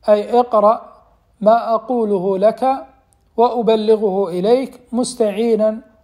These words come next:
بسم الله وحوله وقوته وإقداره لك على القراءة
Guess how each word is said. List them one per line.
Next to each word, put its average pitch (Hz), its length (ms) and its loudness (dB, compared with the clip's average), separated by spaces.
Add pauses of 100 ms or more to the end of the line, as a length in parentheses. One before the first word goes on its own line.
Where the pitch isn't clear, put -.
بسم 220 340 -4
الله 202 560 0 (380)
وحوله 214 640 0
وقوته 226 760 -2 (1040)
وإقداره 208 1600 0 (280)
لك 226 340 0
على 220 300 2
القراءة 220 720 0